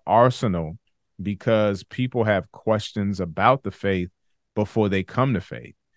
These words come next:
And we need to be able, the Bible says, to be ready to give a reason for the hope that lies within us. So we can't say, "Don't question God." God expects us to be able to answer questions about him. We don't have all the answers, but we are expected to have some answers. We are expected to contend for the faith.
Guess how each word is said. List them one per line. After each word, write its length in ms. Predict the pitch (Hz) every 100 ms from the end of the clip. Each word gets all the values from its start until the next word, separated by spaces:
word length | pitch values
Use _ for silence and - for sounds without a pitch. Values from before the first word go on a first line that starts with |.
| _ _ _
And 280 | 107 104 98
we 120 | 127
need 180 | 131 123
to 60 |
be 120 | 107 113
able, 180 | 104
the 80 | 98
Bible 300 | 87 120 139
says, 260 | - 113 104
to 100 | -
be 300 | 98 113 101 - _ -
ready 360 | 95 113 135 139
to 140 | 131
give 220 | 107 113 95
a 180 | 107 104
reason 640 | 98 120 196 156 107 135
for 160 | - 113
the 140 | 101
hope 240 | 117 113
that 100 | 95
lies 240 | 98 104 101
within 260 | 95 156
us. 160 | 101 90
So 220 | 117 92 - - _ _
we 120 | 110
can't 280 | 110 180 196
say, 220 | - 202
"Don't 240 | 143 127 113
question 420 | 143 127 - 98
God." 400 | 123 143 120 92
God 260 | 110 147 143
expects 320 | - 135 120
us 140 | 170
to 80 | 123
be 120 | 117
able 100 | 117
to 60 | 98
answer 260 | 120 117
questions 360 | 113 143 135 123
about 280 | 123 104 117
him. 160 | 80 - _ _ _ _ _ -
We 80 | 143
don't 120 | 139
have 140 | 117
all 220 | 110 170 285
the 140 | 123
answers, 400 | 98 98 143 139
but 320 | 104 113 76
we 320 | 92 131 165
are 180 | 92 127
expected 560 | 117 - 120 117 110 98
to 100 | 92
have 300 | 98 98 92
some 160 | 92
answers. 420 | - 92 87 90 85
We 180 | 92
are 120 | 107 113
expected 480 | - 110 101 78
to 100 | -
contend 380 | 92 87 - 90
for 100 | 90
the 60 | 80
faith. 360 | - 98 87